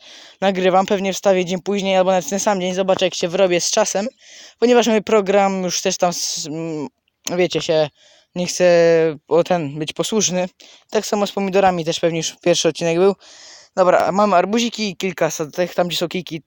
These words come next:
tyle jest, tyle ile jest kijków, tyle jest arbuzów, możecie sobie obliczyć. No, akurat idealnie, jak nagrywam odcinek, wyszło ładne słoneczko, więc dzięki. <laughs> Są słoneczniki, jak już mówiłem.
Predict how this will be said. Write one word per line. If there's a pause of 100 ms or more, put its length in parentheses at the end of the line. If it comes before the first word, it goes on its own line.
tyle
jest,
tyle
ile
jest
kijków,
tyle
jest
arbuzów,
możecie
sobie
obliczyć. (1500)
No,
akurat
idealnie,
jak
nagrywam
odcinek,
wyszło
ładne
słoneczko,
więc
dzięki. (380)
<laughs>
Są
słoneczniki,
jak
już
mówiłem.